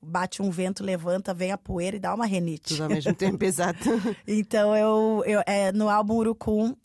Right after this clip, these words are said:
Speaker 1: esse álbum significa cicatrização,
Speaker 2: Uhum.
Speaker 1: é, e significa também a amplificação de pensamentos e filosofia de vida.
Speaker 2: Uhum.
Speaker 1: A vulnerabilidade, ela faz parte da força. Não tem como você ser forte sem passar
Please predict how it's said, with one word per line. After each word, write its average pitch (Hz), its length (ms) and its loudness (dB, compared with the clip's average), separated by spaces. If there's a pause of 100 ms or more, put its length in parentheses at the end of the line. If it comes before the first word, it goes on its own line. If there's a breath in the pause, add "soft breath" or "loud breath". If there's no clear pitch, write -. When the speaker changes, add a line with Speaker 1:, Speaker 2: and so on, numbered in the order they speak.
Speaker 1:
esse 196 280 -2
álbum 196 360 0
significa 202 720 -2
cicatrização, 214 1000 -2 (120)
Speaker 2:
Uhum. 190 300 -10 (280 loud breath)
Speaker 1:
é, 180 520 0
e 196 80 -4
significa 202 600 -4
também 202 680 -2 (560 loud breath)
a 185 440 0
amplificação 233 1120 -2 (200)
de 190 120 -6
pensamentos 196 720 0
e 208 60 -2
filosofia 202 680 -2
de 185 140 -2
vida. 165 480 -4
Speaker 2:
Uhum. 175 380 -8
Speaker 1:
A 196 120 2
vulnerabilidade, 202 800 0
ela 190 140 0
faz 202 260 -2
parte 180 320 -2
da 175 120 0
força. 170 540 -2
Não 175 180 0
tem 185 200 -2
como 180 320 0
você 175 240 -2
ser 170 200 -2
forte 175 400 -2
sem 190 240 -2
passar 180 500 -2